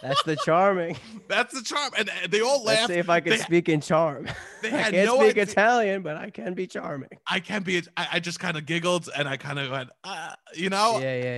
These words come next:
Speaker 1: yeah.
Speaker 2: I was, uh, unassuming. I said, "I know I'm the idiot."
Speaker 1: Yes, yes.
Speaker 2: I know I'm the idiot here. I know I came to your land and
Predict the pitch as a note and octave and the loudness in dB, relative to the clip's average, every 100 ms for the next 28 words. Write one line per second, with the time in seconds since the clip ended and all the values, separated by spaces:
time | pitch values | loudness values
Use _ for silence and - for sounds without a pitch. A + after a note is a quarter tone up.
0 | A#2+ A#2+ - D#3+ E3+ E3 - - D3 - | -6 -10 -10 -4 -2 -2 -6 -14 -18 -8
1 | D3+ C#3+ F3+ G3+ - G#3 G#3 G#3 G3+ D3 | -6 -4 -4 -4 -4 -2 -2 -2 -4 -6
2 | D3 C#3+ B2 F#3 G3+ G#3 G3+ G#3 G3 G3 | -6 -6 -2 -2 0 0 2 0 0 0
3 | G3 G3+ G#3 - - _ _ C3+ C3+ - | 2 -2 -2 -10 -20 _ _ -8 -8 -8
4 | A#2+ - - _ _ _ D#3+ G#3+ B3 B3 | -14 -18 -20 _ _ _ -6 -2 -2 -2
5 | C4 A#3+ C4 A3+ D3 C#3 A#2 C3 G3 G#3 | -4 -4 -4 -4 -8 -8 -6 -2 0 0
6 | G#3 G3+ A3 F#3+ F#3 G3+ F#3+ F#3 F#3 D#3+ | -2 -2 -6 -6 -4 -2 0 -2 -2 -2
7 | D3+ C#3 C#3+ | -6 -8 -10